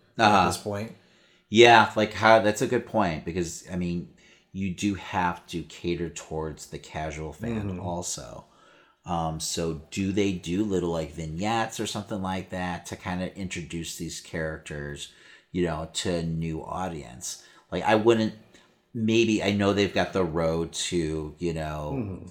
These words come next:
Speaker 1: what are they calling the show? Do they even have a name for the, they don't have a name for the show yet. Um, so I don't know what they're called, 'cause it's not
Speaker 2: No, um, right now it just says Road to A E W on T N T.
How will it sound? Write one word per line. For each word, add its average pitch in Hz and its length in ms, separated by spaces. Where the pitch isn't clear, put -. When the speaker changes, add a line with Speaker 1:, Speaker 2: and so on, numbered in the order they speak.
Speaker 1:
what 180 140
are 175 40
they 214 100
calling 190 340
the 170 60
show? 175 380
Do 87 100
they 120 100
even 180 180
have 185 80
a 175 40
name 135 160
for - 120
the, 180 80
they - 160
don't 269 100
have 254 100
a 175 60
name 165 160
for 180 100
the 170 80
show - 220
yet. - 340
Um, 98 480
so - 200
I 107 100
don't 127 100
know 123 80
what 131 100
they're 120 120
called, 90 220
'cause 104 140
it's 98 140
not 151 180
Speaker 2:
No, 151 220
um, 135 80
right 160 120
now 185 160
it 143 40
just - 280
says 131 280
Road 123 320
to 123 120
A 113 200
E 110 80
W 107 340
on 101 140
T 98 200
N - 120
T. - 300